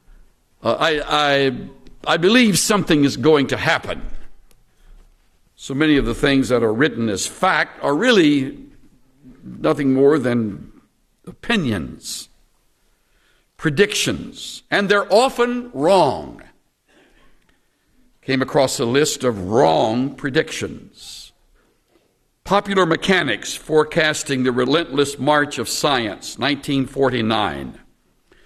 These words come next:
Computers in the future may weigh,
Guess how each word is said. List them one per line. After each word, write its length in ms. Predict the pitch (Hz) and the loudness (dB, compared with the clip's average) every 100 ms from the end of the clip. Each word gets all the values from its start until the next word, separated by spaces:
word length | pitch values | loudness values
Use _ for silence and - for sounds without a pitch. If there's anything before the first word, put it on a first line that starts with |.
| _ _ _ | _ _ _
Computers 500 | 135 - 254 254 180 | -10 0 2 2 2
in 100 | 185 | 0
the 100 | 170 | 0
future 400 | 190 185 - 139 | 0 0 2 2
may 340 | 143 185 277 | 4 2 2
weigh, 520 | 240 147 131 139 - | 0 2 2 0 -6